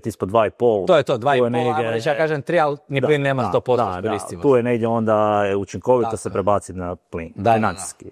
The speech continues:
Speaker 1: da.
Speaker 2: Al ako ti onda imaš, e, pametnu logiku, ne moraš razmišljati.
Speaker 1: Tako, ne, on odlučuje to sam
Speaker 2: Da.
Speaker 1: u onom trenutku kad mu padne C O P, on će se prebaciti.
Speaker 2: Odnosno, vjerojatno vanjska temperatura.
Speaker 1: Pa da, evo, ova vezano za vanjsku
Speaker 2: Da.
Speaker 1: temperaturu, jel? On će se prebaciti i uključit će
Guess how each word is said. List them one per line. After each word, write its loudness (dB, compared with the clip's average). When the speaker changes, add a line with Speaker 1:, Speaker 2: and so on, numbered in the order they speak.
Speaker 1:
da. -12
Speaker 2:
Al -2
ako 0
ti 4
onda 0
imaš, 0
e, 2
pametnu 2
logiku, 0
ne 2
moraš 2
razmišljati. 0
Speaker 1:
Tako, -4
ne, 0
on 0
odlučuje 2
to -2
sam 0
Speaker 2:
Da. -4
Speaker 1:
u 0
onom 2
trenutku -2
kad -2
mu 0
padne 0
C 0
O -2
P, 2
on -2
će -14
se -4
prebaciti. 0
Speaker 2:
Odnosno, 2
vjerojatno 2
vanjska -4
temperatura. -2
Speaker 1:
Pa 4
da, 2
evo, -4
ova -4
vezano -4
za -6
vanjsku -4
Speaker 2:
Da. -6
Speaker 1:
temperaturu, -6
jel? -4
On 0
će -8
se -2
prebaciti 0
i 0
uključit -2
će -4